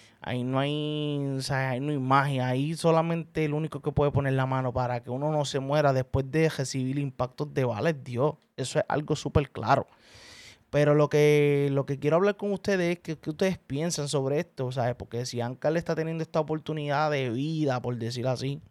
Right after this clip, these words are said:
que ustedes piensan que va a pasar con la carrera de él. ¿Ustedes creen que vuelva a la música secular y siga su rumbo normal, como ya iba,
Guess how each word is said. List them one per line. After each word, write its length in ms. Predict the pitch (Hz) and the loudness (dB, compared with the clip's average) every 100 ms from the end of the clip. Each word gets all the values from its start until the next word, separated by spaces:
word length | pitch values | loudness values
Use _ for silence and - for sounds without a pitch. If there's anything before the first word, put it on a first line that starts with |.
| _ _ _ _ _ _ _ - - _ | _ _ _ _ _ _ _ -20 -20 _
que 80 | 135 | -4
ustedes 240 | 127 135 | -2 0
piensan 380 | - 143 147 139 | -2 -2 0 2
que 80 | 143 | 4
va 60 | |
a 60 | 139 | 4
pasar 300 | 139 135 127 | 2 -2 -4
con 120 | 127 | -4
la 80 | 127 | -2
carrera 380 | 131 117 123 98 | -4 -4 -6 -6
de 60 | |
él. 120 | - - - - - | -10 -20 -20 -20 -18
¿Ustedes 440 | 139 135 - 135 131 | -10 -8 -2 -2 -2
creen 280 | 131 139 127 | -6 -6 -6
que 220 | 135 131 | -2 0
vuelva 640 | 131 143 143 135 135 123 - | 2 2 2 2 4 2 -2
a 160 | 113 110 | -4 -4
la 60 | |
música 380 | 113 135 - 139 | -6 -8 -6 -6
secular 420 | 131 113 120 143 | -6 -4 2 2
y 80 | 143 | 2
siga 280 | - 127 135 | -2 0 0
su 200 | - 127 | 2 0
rumbo 380 | 131 139 131 123 | 0 -2 -2 -4
normal, 460 | 120 113 139 185 | -4 -2 -2 -2
como 240 | - 131 120 | -6 -6 -2
ya 220 | 120 127 | 0 0
iba, 240 | 175 277 | -2 -4